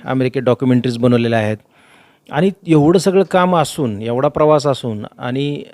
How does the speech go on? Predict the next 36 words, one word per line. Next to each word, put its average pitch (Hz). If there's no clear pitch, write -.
मी 135
तर 147
महाराष्ट्रातला, 131
सोलापूर 127
जिल्ह्यातून 123
येणारा 120
माणूस, 113
अमेरिकेतला 175
एक 196
माणूस 185
येऊन 190
माझ्यासमोर 170
आणि 156
त्यांच्या 170
आधिपत्याखाली 147
मी, 151
अ, -
अ, 131
मुख्य 151
कलाकार 170
म्हणून 165
काम 160
करतोय. 120
ह्यात 156
महत्त्वाचा 185
दुवा 196
असा 185
आहे 139
की 147
मी 170
इतक्या 208
जवळून 185
त्यांना 202
बघितलं 123
की 165
अरे 208